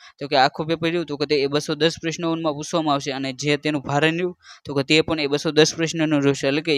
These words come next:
એક ગુણ બરાબર એ એક પ્રશ્ન રહેશે. અને જે પાર્ટ એ અને પાર્ટ બી રહ્યો, તો કે તે બંને માટે એ સંયુક્ત રીતે તમને કુલ ત્રણ મિનિટ,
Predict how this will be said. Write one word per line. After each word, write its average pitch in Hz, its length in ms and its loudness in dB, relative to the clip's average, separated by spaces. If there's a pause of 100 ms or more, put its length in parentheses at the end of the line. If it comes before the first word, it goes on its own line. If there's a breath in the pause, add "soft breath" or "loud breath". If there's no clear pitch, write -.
(100)
એક 151 180 -2
ગુણ 160 160 4
બરાબર 151 320 6
એ 147 120 0 (100)
એક 156 160 4
પ્રશ્ન 160 320 -4
રહેશે. 143 280 -2 (440 soft breath)
અને 139 140 -4
જે 143 160 2
પાર્ટ 147 340 2
એ 160 240 6
અને 151 140 2
પાર્ટ 147 360 4
બી 160 120 4
રહ્યો, 196 140 -2 (360 loud breath)
તો 147 120 -6
કે 151 120 -2
તે 156 100 6
બંને 156 280 2
માટે 160 280 2
એ 143 180 2 (300)
સંયુક્ત 160 420 2
રીતે 165 260 2
તમને 165 220 -2
કુલ 165 260 -2 (100)
ત્રણ 156 280 2
મિનિટ, 156 260 -2